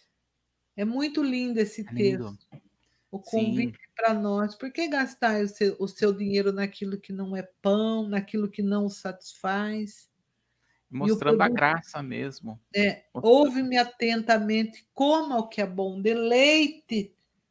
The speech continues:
Speaker 1: com a gordura, aquilo que vai satisfazer o seu coração."
Speaker 2: Aleluia.
Speaker 1: Fica pra nós,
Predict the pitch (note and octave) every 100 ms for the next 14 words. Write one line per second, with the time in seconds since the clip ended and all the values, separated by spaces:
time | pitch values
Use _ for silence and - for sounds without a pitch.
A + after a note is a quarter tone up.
0 | _ - A3 A3 G#3+ G#3+ G#3 F#3 G#3+ A3+
1 | G#3 - A#3 A3+ A3 A#3 A#3+ A#3+ A#3 A#3
2 | - A3+ G#3+ G3+ G#3 G3+ - G3+ G3 G3
3 | F#3+ F#3 - F3 E3+ F3 _ _ _ -
4 | B2 C3 C3+ A2+ A2+ A#2+ A#2 A2+ - _
5 | _ _ - A3+ A3+ B3 B3 C4 A#3+ A#3+
6 | B3+ C4+ C4 - -